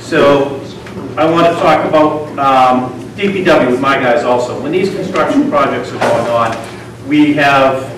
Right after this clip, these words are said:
uh, myself, um, engineering supervisor, and two engineers. So we basically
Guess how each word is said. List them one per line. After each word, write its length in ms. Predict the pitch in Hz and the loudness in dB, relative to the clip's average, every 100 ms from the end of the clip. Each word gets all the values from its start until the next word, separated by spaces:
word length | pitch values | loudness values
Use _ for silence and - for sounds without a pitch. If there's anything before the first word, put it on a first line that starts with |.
| 131 | -2
uh, 260 | 127 120 | 0 0
myself, 560 | 120 117 - - - - - - - - - - | 0 -2 -2 0 0 -2 -6 -12 -14 -16 -16 -6
um, 560 | 117 117 117 117 117 - - - - - - | -2 0 0 -2 -6 -12 -14 -16 -14 -14 -8
engineering 440 | 139 139 139 135 | -6 -6 -4 -4
supervisor, 600 | - 123 123 127 123 123 | -6 -8 -4 0 2 0
and 120 | 117 | -6
two 140 | - 127 | -6 -4
engineers. 580 | 117 113 107 98 - - - - - - - | -4 -6 -8 -10 -12 -14 -16 -16 -18 -18 -12
So 180 | - 143 | -4 -2
we 120 | 185 | 0
basically 960 | 190 175 170 170 165 151 143 135 - | 0 2 0 -2 -4 -2 0 -2 -4